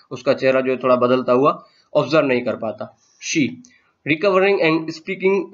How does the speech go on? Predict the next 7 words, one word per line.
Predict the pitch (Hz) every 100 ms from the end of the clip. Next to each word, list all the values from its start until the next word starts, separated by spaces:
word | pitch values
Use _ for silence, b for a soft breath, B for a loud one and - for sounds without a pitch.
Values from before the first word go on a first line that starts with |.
| 131
with | 147 147
indifference।" | 135 120 117 107 110 - b b b _ _ _ _
कहता | 151 151
है | 185
कि | 196 202 196 -
थोड़ा | 156 165
सा | 165 175